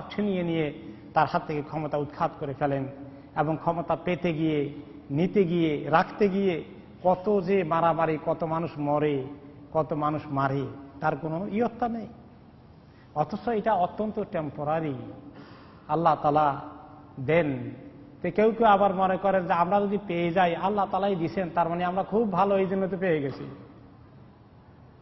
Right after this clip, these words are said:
এটা না, আল্লাহ তাআলা পরীক্ষা করার জন্য জালিমকেও ক্ষমতায় দেন, ভালো মানুষকেও ক্ষমতায় বসান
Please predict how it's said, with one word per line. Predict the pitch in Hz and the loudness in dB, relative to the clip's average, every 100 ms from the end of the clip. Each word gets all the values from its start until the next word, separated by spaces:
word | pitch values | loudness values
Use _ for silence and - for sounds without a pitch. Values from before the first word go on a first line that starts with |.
| - - - - - - - - - 196 196 | -20 -20 -20 -20 -20 -20 -20 -20 -12 -8 -2
এটা | 175 202 185 | 0 2 0
না, | 165 139 123 107 - - - - - - | -2 -4 -8 -14 -18 -20 -20 -20 -20 -6
আল্লাহ | 147 151 196 196 | 0 4 4 4
তাআলা | 196 | 4
পরীক্ষা | 202 196 208 214 208 | 4 2 2 2 2
করার | 196 190 | 4 2
জন্য | 185 196 160 | 2 0 4
জালিমকেও | 175 190 202 220 220 | 4 4 2 2 2
ক্ষমতায় | 220 220 220 214 | 2 2 2 2
দেন, | 240 226 | 2 0
ভালো | 165 175 214 | 0 2 2
মানুষকেও | 214 233 - 269 294 294 294 - - - - - | 0 -2 -2 0 0 -2 -8 -14 -16 -18 -20 -8
ক্ষমতায় | 143 139 131 127 | -4 -4 -4 -8
বসান | 113 120 127 | -8 -14 -16